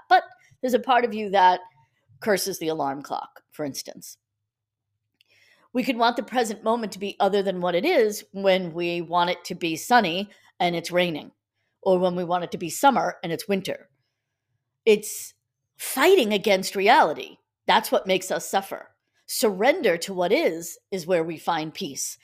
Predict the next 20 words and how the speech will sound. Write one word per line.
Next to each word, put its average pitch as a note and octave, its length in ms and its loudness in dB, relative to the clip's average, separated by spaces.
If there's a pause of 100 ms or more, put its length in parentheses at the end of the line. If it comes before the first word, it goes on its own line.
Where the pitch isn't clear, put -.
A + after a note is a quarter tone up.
(300)
is F3+ 160 -6
where F#3+ 200 2
we F3+ 120 -6
find E3+ 320 -6
our D#3+ 80 -2
center. - 480 -10 (3000)
Having B3 400 0
this G#3 160 -2
illusion A3 600 -2
that F#3 340 2 (260)
we're G#3 220 2
more A#3+ 260 2
in B3 80 2
control G#3 760 2
than F3 160 -2
we F3+ 120 -4
really E3+ 280 0
are, G3+ 480 0 (200)
we D#3+ 80 -10
suffer. - 420 -10